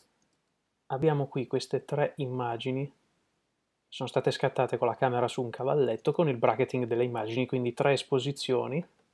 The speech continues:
Noi andiamo ad aprire File, Automatizza, Unisci come H D R Pro.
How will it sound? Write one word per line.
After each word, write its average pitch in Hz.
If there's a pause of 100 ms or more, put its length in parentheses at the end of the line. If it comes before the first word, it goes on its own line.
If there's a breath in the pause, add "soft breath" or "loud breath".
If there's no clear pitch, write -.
(2250)
Noi 147
andiamo 127
ad 117
aprire 113 (380)
File, 143
Automatizza, 131 (400)
Unisci 143
come 123
H 127
D 120
R 117
Pro. -